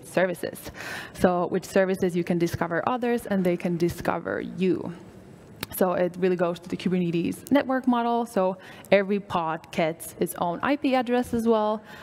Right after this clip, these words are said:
And this means that you do not need to explicitly create links between pods, and you almost never need to deal with mapping container ports to host ports as well. So you become part of the bigger world. So you have now, you have a team,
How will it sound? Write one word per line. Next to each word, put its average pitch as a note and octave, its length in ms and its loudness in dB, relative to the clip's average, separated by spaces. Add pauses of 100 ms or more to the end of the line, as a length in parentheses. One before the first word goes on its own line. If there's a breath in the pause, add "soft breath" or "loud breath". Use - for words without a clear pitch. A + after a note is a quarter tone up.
And G3 120 2
this F#3+ 220 4
means F#3 240 2
that E3+ 180 -2
you F#3 100 4
do F#3 140 2
not F3+ 180 2
need F3 260 -4
to - 140 -6
explicitly F#3+ 720 0
create E3+ 380 -2
links F3+ 400 0
between - 380 -4
pods, A#3+ 420 -2
and F#3+ 80 -2
you F3+ 80 2
almost F3 340 -2
never E3+ 240 0
need E3 220 -2
to - 80 -6
deal E3 240 0
with - 160 -4
mapping - 320 -6
container - 440 -4
ports - 580 -8 (240)
to - 200 -6
host - 440 -8
ports - 320 -8
as - 160 -6
well. - 200 -4 (500 loud breath)
So F#3 340 2 (120)
you F3+ 120 0
become F3 320 0
part D#3+ 180 -2
of E3 120 -12
the - 60 -14
bigger A3+ 240 2
world. G#3 380 0
So - 80 -6
you F#3 160 0
have E3+ 240 -2
now, E3 320 -2
you - 80 -8
have E3 220 -2
a - 60 -10
team, C4+ 540 4